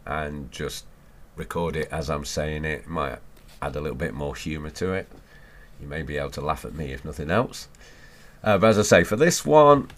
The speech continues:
I did go and edit out some of those mistakes I made.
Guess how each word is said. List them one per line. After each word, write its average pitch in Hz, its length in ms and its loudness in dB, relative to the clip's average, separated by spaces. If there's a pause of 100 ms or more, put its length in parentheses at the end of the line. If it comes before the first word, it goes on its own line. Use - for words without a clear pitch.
(140)
I 101 580 4
did 85 220 -4
go 87 560 0
and 78 600 -6 (120)
edit 76 320 -6
out 71 560 -10 (240)
some - 220 -12
of 69 100 -10
those 71 280 -8
mistakes 69 540 -10
I 62 60 -6
made. 60 320 -8